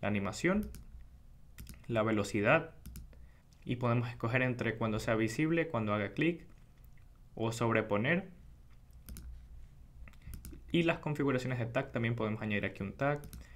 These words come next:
Y las opciones avanzadas que tenemos para posicionar este botón arriba de algún elemento o abajo de algún elemento. Y también agregarlo como guardar elemento personal.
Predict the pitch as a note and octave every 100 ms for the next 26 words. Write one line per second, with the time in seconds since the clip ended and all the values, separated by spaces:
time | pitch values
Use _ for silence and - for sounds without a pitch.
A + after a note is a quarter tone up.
0 | - - A#2+ A#2+ A#2 - B2 A#2 C#3+ E3
1 | D#3+ B2+ B2+ C3+ - - - - - -
2 | - D3 D3 C#3+ C3 B2+ - C#3+ C#3+ D3
3 | C#3+ C#3+ B2+ A#2 A#2+ B2 A#2 A#2 B2 C#3+
4 | - - - - - - - - - C#3
5 | D3 C3+ C3 D3 D3+ D#3+ B2+ C3 D#3 A2+
6 | A2+ A#2+ A#2 A#2+ B2+ C#3+ D3 C3+ C#3 E3+
7 | - - - - D3 E3 D#3 E3 E3+ -
8 | - - - - - - D#3 E3 D3 C3+
9 | D#3 E3 E3 D3 D3 D3+ C3+ B2+ A#2 A#2
10 | B2 A#2+ A2+ G#2+ G2+ G#2+ G#2 G2+ - C#3
11 | B2+